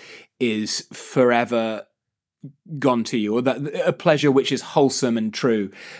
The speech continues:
And I think that really hit home to me actually in the scenes after the fiesta when he's on his own in Seba-, San Sebastian, and he's ha-, he's describing having just a lovely time, really.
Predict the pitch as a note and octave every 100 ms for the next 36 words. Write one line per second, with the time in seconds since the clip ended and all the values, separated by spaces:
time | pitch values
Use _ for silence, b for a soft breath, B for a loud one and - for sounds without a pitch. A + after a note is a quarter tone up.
0 | - C3+ C3+ - D3 C3+ C3 D3 D3+ F3
1 | D#3+ C3+ - C3 - C3 B2 A#2 B2+ A#2
2 | A2 G#2 B2+ A2+ - A#2+ A#2+ B2 A#2 A#2
3 | C#3 A#2+ A#2 - _ C3+ C#3+ C3+ C3 A2+
4 | G#2+ A2 G2+ - G#2 G2+ G#2+ G#2 A#2 A2
5 | - B B B B _ D3 C#3+ B2+ B2+
6 | B2 A#2 A#2 - A#2+ A#2 - A2+ A2+ -
7 | D3+ C#3+ B2 A#2+ A#2+ A2+ - G2 G2 B
8 | B B - D#3+ F#3 - G3+ F#3 F#3 -
9 | F3+ - G3+ G3 E3 B2+ D#3+ D3 C3+ B2+
10 | - _ D3 - - _ _ D3+ D3 D3+
11 | C3 B2 A2+ D#3+ C3+ A2 G#2 B2+ C3 G#2+
12 | F#2